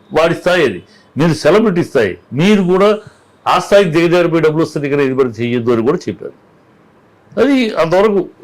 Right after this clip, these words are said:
ఓకే. అంటే వాళ్ళు మాత్రమే దోషులు అన్నట్టు పోర్ట్రే అవుతుంది. వాళ్ళు మాత్రమే, ప్రభుత్వ యంత్రాంగం మొత్తం దోషులే. పదేళ్లుగా రెండు వేల పదిహేను ఎక్కడ, రెండు వేల ఇరవై ఐదు ఎక్కడ, ఇన్ని జరుగుతా అంటే ప్రభుత్వం దీనికంటూ ఒక డిపార్ట్‌మెంట్ ఉంది, ఒక యంత్రాంగం ఉంది.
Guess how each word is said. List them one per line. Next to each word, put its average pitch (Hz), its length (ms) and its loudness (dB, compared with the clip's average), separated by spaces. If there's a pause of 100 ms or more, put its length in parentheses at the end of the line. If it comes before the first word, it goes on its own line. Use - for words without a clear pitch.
ఓకే. 120 260 -2 (200)
అంటే 190 160 0
వాళ్ళు 196 380 4
మాత్రమే 226 540 0
దోషులు 196 580 0 (260)
అన్నట్టు 180 360 0
పోర్ట్రే 165 360 -2
అవుతుంది. 127 440 0
వాళ్ళు 139 160 0
మాత్రమే, 143 340 0 (520)
ప్రభుత్వ 139 360 0
యంత్రాంగం 147 540 0
మొత్తం 135 340 -2
దోషులే. 117 480 -2 (360)
పదేళ్లుగా 131 720 2 (140)
రెండు 117 220 -2
వేల 156 160 4
పదిహేను 120 440 -2
ఎక్కడ, 107 240 -2
రెండు 127 280 0
వేల 139 160 2
ఇరవై 117 300 2
ఐదు 123 180 0
ఎక్కడ, 104 340 -2 (260)
ఇన్ని 123 260 2
జరుగుతా 143 420 0
అంటే 131 180 0
ప్రభుత్వం 117 560 -2
దీనికంటూ 117 400 -2
ఒక 127 100 2
డిపార్ట్‌మెంట్ 120 540 -2
ఉంది, 98 500 -10
ఒక 98 60 -2
యంత్రాంగం 127 560 -2
ఉంది. 98 260 -12